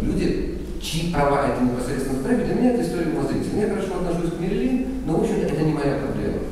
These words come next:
А, чтобы люди, чьи права они затрагивают, могли встретиться с ними, как я вот встретился с этим юношей в майке со Сталиным, в, ну,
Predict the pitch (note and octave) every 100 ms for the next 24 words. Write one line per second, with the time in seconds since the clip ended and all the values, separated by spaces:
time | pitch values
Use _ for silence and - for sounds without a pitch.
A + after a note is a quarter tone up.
0 | - - - - - - A2+ - - -
1 | - - - B2+ B2 - - - - E3+
2 | - C3+ C3 B2+ B2 - - - - -
3 | - - - - G#2+ - - - A#2+ -
4 | - C#3 - C3 B2 - E2+ - - -
5 | B2+ B2+ B2+ - B2+ B2 A2+ - G#2+ G#2
6 | G#2 G2+ - - - G2+ B2 A#2+ - G#2+
7 | G#2+ G2+ G2 - - - F2+ - F2 F2
8 | - - - - G#2 G#2+ G#2 B2 B2+ B2
9 | - A#2+ B2 - - - B2+